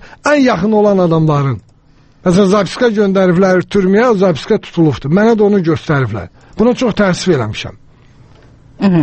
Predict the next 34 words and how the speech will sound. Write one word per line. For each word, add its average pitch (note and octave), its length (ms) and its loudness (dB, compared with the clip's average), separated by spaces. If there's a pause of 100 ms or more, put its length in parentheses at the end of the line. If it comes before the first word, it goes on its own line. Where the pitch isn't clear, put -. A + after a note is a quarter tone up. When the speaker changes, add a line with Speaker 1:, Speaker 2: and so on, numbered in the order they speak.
Speaker 1:
Amma B3 200 2
o D4 260 2
adamlar A#3 680 -2
baş C#4 240 0
qaldıranda F#3 840 0 (1040)
mən A#3 180 4
o A#3 60 2
məsələləri G#3+ 540 2
açıram G3+ 420 0
ki, F3 200 0 (520)
ona C4+ 220 2
görə B3+ 280 0
də C4 60 -8
çoxları, A#3+ 420 0
məsələn, A3+ 420 0 (440)
e, G3+ 140 -4
o A#3+ 200 0
iştirakçılar A#3 600 0
çoxdur, F#3+ 440 -4
danışmırlar. A3+ 580 2
Niyə? C4 160 2
Ona A#3+ 180 2
görə A#3 240 0
ki, F#3+ 180 -2
bilirlər G#3+ 440 2
ki, C#3 260 -2 (320)
onlar A#3 380 0
baş A3+ 240 0
qaldıranda G3 640 2
onların A#3 400 2
zibillərini G#3 460 2
açıb G3+ 260 -2
qoyacaqlar E3 540 2
ortaya. A2+ 300 -8